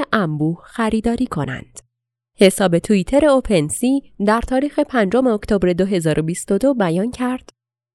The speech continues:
«ما رسماً با فهرست کردن و خرید به صورت انبوه زندگی می‌کنیم. اکنون می‌توانید حداکثر سی مورد را در یک نوبت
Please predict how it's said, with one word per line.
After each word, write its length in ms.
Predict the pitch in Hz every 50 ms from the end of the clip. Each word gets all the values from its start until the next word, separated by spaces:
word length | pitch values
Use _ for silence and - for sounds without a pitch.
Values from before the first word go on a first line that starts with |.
| _ _ -
«ما 320 | 180 185 190 240 269 285
رسماً 520 | 269 240 202 185 - - - 214 220 247 262
با 220 | 240 220 196 185
فهرست 640 | 196 - - 196 185 175 - 202 175 156 - - -
کردن 520 | - 226 190 170 160 151 202 254 262 240
و 120 | 226 220 220
خرید 520 | - - - 214 175 185 247 277 254 -
به 120 | - 233
صورت 520 | 233 - - 214 202 185 233 - - 247 - -
انبوه 480 | 226 226 226 220 226 254 269 220 - -
زندگی 520 | - 175 175 180 170 165 165 160 156 - 147
می‌کنیم. 480 | 139 143 - - 190 165 139 117 117 - - - - - - _ -
اکنون 380 | - 185 175 - - 247 285 294
می‌توانید 680 | 269 262 277 277 - 277 214 170 165 156 156 165 170 -
حداکثر 800 | - - 208 180 160 190 190 196 202 202 - - 277 277 285
سی 340 | 277 - - - 302 294 294
مورد 440 | 277 254 233 214 202 196 208 202 -
را 100 | 202 208
در 220 | 196 190 175 165
یک 240 | 160 190 254 285 -
نوبت 360 | - 254 226 220 214 254 262